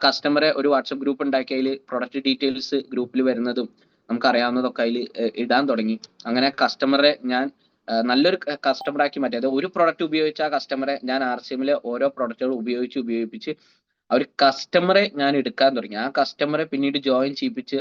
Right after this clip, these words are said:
ആ കസ്റ്റമറെയാണ് ഇന്ന് എൻ്റെ ടീമിലെ പല വൈറ്റൽ പിൻ അച്ചീവേഴ്സും.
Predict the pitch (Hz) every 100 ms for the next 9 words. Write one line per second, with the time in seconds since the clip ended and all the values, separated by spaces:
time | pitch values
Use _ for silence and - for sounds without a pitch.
0 | - 117 156 139 117 - 135 139 147 131
1 | 120 127 _ _ _ _ _ _ _ 123
2 | 131 139 131 120 120 131 117 120 110 113
3 | 110 117 113 - 104 98